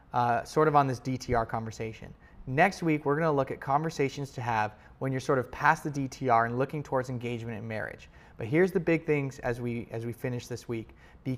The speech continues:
clear and direct. Tell people how you feel. Learn to say yes or say no and to take no for an answer. And people are not vending machines that you put nice tokens into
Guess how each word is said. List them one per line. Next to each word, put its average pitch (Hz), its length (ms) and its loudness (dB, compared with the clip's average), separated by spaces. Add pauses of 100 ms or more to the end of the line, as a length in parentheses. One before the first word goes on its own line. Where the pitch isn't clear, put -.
clear 185 560 2
and 151 160 -2
direct. 135 460 0 (260)
Tell 160 260 2
people 175 300 0
how 160 120 6
you 151 180 0
feel. - 360 -6 (340)
Learn 147 340 2
to 220 60 0
say 220 220 4
yes 123 540 2 (200)
or 120 120 -2
say 202 220 0
no 170 560 8
and 131 140 -2
to 135 80 0
take 175 400 -2
no 147 220 2
for 139 200 -4
an 127 80 -4
answer. 120 420 -6 (320)
And 117 140 -12
people 180 560 4
are 117 80 -6
not 120 300 -2
vending 170 380 2
machines 131 580 -4 (260)
that 123 140 -6
you 120 100 -6
put 170 260 2
nice 165 300 4
tokens 143 400 0
into 117 480 -4